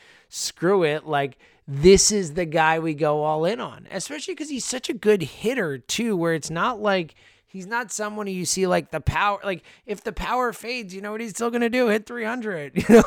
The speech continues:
like, he just, I think he'll age well. He's such a smart, good hitter, uh, you know, has such a good eye, all that stuff. It just, uh, I, I'm really with you, Jack. It was, it, I,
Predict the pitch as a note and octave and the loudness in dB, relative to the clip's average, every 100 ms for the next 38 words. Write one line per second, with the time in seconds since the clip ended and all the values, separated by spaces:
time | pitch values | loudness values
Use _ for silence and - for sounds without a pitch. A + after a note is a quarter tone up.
0 | - A3 - A3 A#3+ G#3 - - - G#3 | 8 4 4 0 0 -2 -8 -20 -8 -4
1 | G#3+ A3+ A#3+ A#3 C4+ G3+ G3 E3+ C#3 C#3 | -2 0 2 2 0 0 4 6 4 0
2 | D#3+ D#3+ - G#3 - G3+ G3+ G3 G#3 G3 | -2 -4 -6 -6 -4 -6 -2 0 0 0
3 | E3 G3+ F3 F#3+ A3+ F#3 D#3 D3 D3+ C#3+ | 2 2 2 0 0 -2 -2 -4 -8 -10
4 | - D#3+ E3+ E3 D#3 D#3+ - F3 F#3 F3+ | -10 -6 -2 -2 -2 -4 -8 -8 -4 0
5 | F3 F#3+ E3+ D3+ E3 E3+ D#3+ C#3+ F3 F#3 | 0 0 -4 -6 -10 -12 -14 -14 -10 -8
6 | F3 - _ _ _ _ F#3+ D#3+ - F3 | -8 -12 _ _ _ _ -2 -2 -2 -4
7 | C#3+ F3+ D#3+ D3+ C#3+ - D#3+ E3 - F3 | -2 -2 -2 -2 -6 -10 -10 -10 -8 -6
8 | G#3+ G#3+ F3 E3 C3+ C3 A#2+ C3+ C3 D3+ | -4 -4 -4 -8 -10 -12 -12 -14 -14 -12
9 | E3+ D#3+ - _ _ _ - F#3 - D3+ | -12 -14 -20 _ _ _ -8 -6 -2 -4